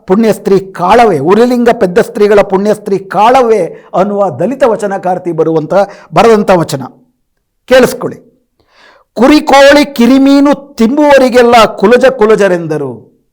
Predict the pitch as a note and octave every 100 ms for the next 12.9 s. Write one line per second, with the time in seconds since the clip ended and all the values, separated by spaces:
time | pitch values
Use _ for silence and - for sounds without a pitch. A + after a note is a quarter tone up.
0 | _ _ - C#3+ G3+ A#3+ A#3+ B3 C4 C4
1 | C4+ C#4+ C#4 C4+ C4 B3+ - A#3 A3+ -
2 | _ _ _ _ _ F3+ A3 C4 C4 C4
3 | C4 C#4 - C4 C4+ C#4 C#4 C4+ C#4+ F#4
4 | D4+ D4 C4+ B3 A#3 A#3+ A3 G#3 F#3+ D#3+
5 | D3 C3+ F#2+ _ _ _ _ _ _ _
6 | _ _ _ - G3 C4 B3+ C4 C4 C#4
7 | C#4 G3 G3+ B3+ C4 C4 D4 D4+ F#3+ A3+
8 | C4 C#4 C#4 C4+ C#4 D4 D4 - B3 D4
9 | D4+ - A3+ D4 D4+ D4+ C4 A#3 G#3+ G3+
10 | F3+ D#3 C#3 C3 - _ _ _ _ -
11 | - - A#3 D4 C#4+ C#4 - G3+ A#3+ C4+
12 | C#4 D#4 D4 C#4 B3+ B3 G#3+ A#3